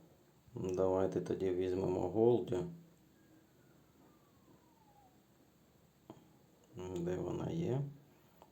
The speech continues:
Ось так. І давайте візьмемо фіолетових. Візьмемо Хепрі і Дуейна. Угу. Так, тільки, напевно, Дуейна по центру поставимо.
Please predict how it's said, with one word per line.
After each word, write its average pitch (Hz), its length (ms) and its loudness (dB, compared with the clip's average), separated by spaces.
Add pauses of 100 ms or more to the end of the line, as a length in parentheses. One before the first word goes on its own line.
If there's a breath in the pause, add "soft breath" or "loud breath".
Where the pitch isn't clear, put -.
(160)
Ось 90 280 -4
так. 85 320 2 (100)
І 92 100 -6
давайте 98 440 2
візьмемо 92 480 4
фіолетових. 90 1200 0 (720 soft breath)
Візьмемо 90 760 0
Хепрі 90 720 0
і 92 80 0
Дуейна. 85 600 0 (1800)
Угу. 95 600 -4 (1700)
Так, 87 160 -10 (160)
тільки, - 300 -16
напевно, 90 580 -4
Дуейна 90 640 -2 (1160 soft breath)
по - 120 -12
центру 110 520 0
поставимо. 160 960 -6